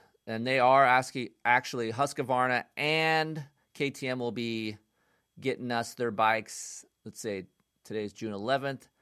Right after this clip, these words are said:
June twentieth, I'll be doing the Husqvarnas, and hopefully the next week we'll be on the K T M's. And then I'm headed to Colorado for a couple weeks to train, to ride, to test. We're gonna test some of these products and bikes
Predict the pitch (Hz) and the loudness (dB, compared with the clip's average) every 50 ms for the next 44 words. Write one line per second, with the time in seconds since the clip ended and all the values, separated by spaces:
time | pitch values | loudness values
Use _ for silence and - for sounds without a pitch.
0 | _ _ _ _ _ _ - 104 92 143 156 160 165 156 - - - 165 160 160 | _ _ _ _ _ _ -16 -8 -6 -4 -2 -2 -4 -6 -8 -8 -4 -2 -2 0
1 | 151 131 113 98 98 - - - - _ _ - - 117 120 104 117 110 104 113 | 0 -2 -2 -4 -4 -8 -12 -20 -20 _ _ -4 -2 0 0 0 -2 -4 -4 -4
2 | 110 104 101 92 107 127 120 - - 98 104 113 120 123 123 120 110 82 90 98 | -6 -6 -6 -6 -6 -6 -6 -6 -8 -8 -4 -4 -2 -2 -2 -4 -6 -6 -10 -8
3 | 101 139 160 160 - 156 143 139 131 127 120 117 117 123 123 - - - 127 135 | -6 -4 -4 -4 -4 -4 -2 0 0 0 -2 -2 -2 -4 -4 -4 -6 -8 -6 -6
4 | 127 120 - 110 104 110 107 104 98 98 - - 127 110 - - 113 110 117 117 | -6 -6 -6 -6 -6 -4 -4 -4 -6 -8 -8 -8 -10 -10 -10 -8 -8 -6 -4 -4
5 | 113 110 - - - _ _ _ _ _ _ _ _ _ - 104 117 147 156 143 | -6 -6 -10 -14 -18 _ _ _ _ _ _ _ _ _ -10 -4 -2 0 0 0
6 | 123 135 160 156 143 139 120 - - 143 139 135 127 127 123 120 123 123 120 120 | 2 2 4 4 2 0 -2 0 4 4 6 6 6 6 6 6 6 6 4 2
7 | - - 117 107 - - 123 113 113 113 110 113 110 - - - - - - - | 0 -2 -6 -4 -2 -2 -2 0 0 -2 -2 -4 -6 -8 -10 -14 -14 -10 -8 -4
8 | 143 139 139 135 135 131 117 107 101 101 117 127 135 135 131 131 127 117 107 98 | -2 -2 -2 -2 -2 -4 -4 -4 -2 2 4 6 8 8 8 6 6 2 0 -6
9 | - - - 151 147 147 143 - - - - - _ _ _ _ _ _ _ _ | -10 -6 0 4 4 4 4 2 -2 -14 -16 -20 _ _ _ _ _ _ _ _
10 | _ _ _ _ _ - - 120 120 113 - - 143 127 - - 139 131 127 120 | _ _ _ _ _ -8 -6 -4 -4 -4 -2 0 0 0 0 -2 -6 -6 -6 -6
11 | 120 - - - 131 123 123 120 120 120 - - - - 131 135 143 135 110 127 | -6 -6 -2 2 2 4 4 4 2 0 -2 -6 -10 -8 -6 -6 -4 0 2 4
12 | 113 113 117 - - | 4 4 4 0 -4